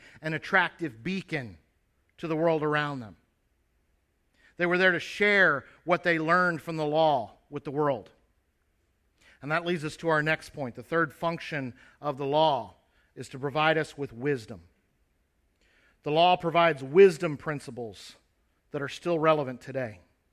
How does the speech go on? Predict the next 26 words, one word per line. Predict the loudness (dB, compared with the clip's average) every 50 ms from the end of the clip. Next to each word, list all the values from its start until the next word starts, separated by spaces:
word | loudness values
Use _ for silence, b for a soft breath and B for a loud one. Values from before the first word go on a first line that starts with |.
| _ _ _ _ _ _ _ _ _ _ _ _ _ _ _ _ _ _ _ _ _ _ _ _ b b b b b b b b b
David's | 4 4 6 6 4 2 -2 -6 -10 -16 -16
psalm | -16 -12 -4 0 2 4 4 4 4 2 2 -2
to | -6 -4
the | -2 -2 0
law | 2 2 4 4 6 6 4 4 2 0
of | -2 -4
the | -6 -4
Lord | -2 0 0 2 4 4 4 2 0 -2
that | -6 -6
we | -8 -10
find | -8 -4 -2 0 0 0 0 -4
in | -6 -8
Psalm | -8 -6 -4 -4 -4 -4 -2
nineteen | -2 -2 -2 -4 -6 -10 -10 -10 -8 -6 -6 -6 -8 -8 -10 b b b b b b b
tells | -4 0 0 0 2 0 -2
us | -4 -4 -6 -6
in | -8 -6
verse | -2 -2 -2 -2 -4 -4
seven, | -2 -2 -2 0 -2 -4 -8 -10 b b b b b b
"The | -8 -4
law | -2 2 4 4 4 4 2
of | 0 -2
the | -2
Lord | 0 2 2 2 2 2
is | -2 -6 -10
perfect, | -14 -12 -8 -8 -8 -8 -8 -14 -18 -18 _ -20 -20